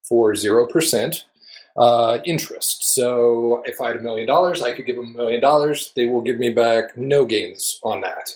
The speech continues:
in terms of debt. Oh, that's interesting. What is this thing then? This is a chance for somebody later to either get paid back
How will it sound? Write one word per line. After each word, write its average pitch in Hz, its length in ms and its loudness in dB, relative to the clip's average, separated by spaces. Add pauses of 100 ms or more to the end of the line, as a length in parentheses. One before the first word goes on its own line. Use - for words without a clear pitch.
in 120 160 -6
terms 110 380 -4
of 92 120 -6
debt. - 280 -2 (100)
Oh, 359 340 2
that's 139 200 -4
interesting. - 420 -6 (460)
What 165 140 8
is 240 180 2
this 139 220 2
thing 110 220 -2
then? 92 240 -2 (520)
This 156 420 4
is 160 220 -8
a 147 60 -6
chance - 760 -6
for 131 320 -2
somebody 139 800 0
later 110 400 0
to - 180 -6
either 117 200 4
get 120 220 2
paid 131 260 -2
back 123 300 0